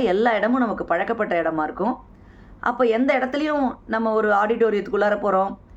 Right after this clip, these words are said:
நம்ம கதவை பூட்டிக்கிட்டுலாம் அங்க போய் உட்கார்ந்தெல்லாம் இருக்க மாட்டோம். இது நம்மளுடைய இடம், நம்ம வேலை பார்க்குற இடம், நம்ம செமினார் ஹால் அப்படிங்கிற அந்த ஒரு தைரியத்துல, அது ஒரு பாதுகாப்பா இருக்கும்னு நினைச்சுக்கிட்டு அந்த மருத்துவக் கல்லூரி மாணவி என்ன செய்றாங்கன்னா, பி ஜி மாணவி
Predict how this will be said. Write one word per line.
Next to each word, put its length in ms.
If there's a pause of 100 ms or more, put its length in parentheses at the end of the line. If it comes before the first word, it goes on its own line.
(200)
நம்ம 180
கதவை 340 (120)
பூட்டிக்கிட்டுலாம் 580
அங்க 80
போய் 160
உட்கார்ந்தெல்லாம் 420
இருக்க 140
மாட்டோம். 320 (760)
இது 160
நம்மளுடைய 560
இடம், 240 (260)
நம்ம 220
வேலை 220
பார்க்குற 260
இடம், 280 (220)
நம்ம 260
செமினார் 460
ஹால் 200 (600)
அப்படிங்கிற 500
அந்த 220
ஒரு 200 (560)
தைரியத்துல, 600 (760)
அது 200
ஒரு 180
பாதுகாப்பா 540
இருக்கும்னு 460
நினைச்சுக்கிட்டு 320
அந்த 200
மருத்துவக் 380
கல்லூரி 260
மாணவி 360
என்ன 140
செய்றாங்கன்னா, 420 (720)
பி 140
ஜி 120
மாணவி 380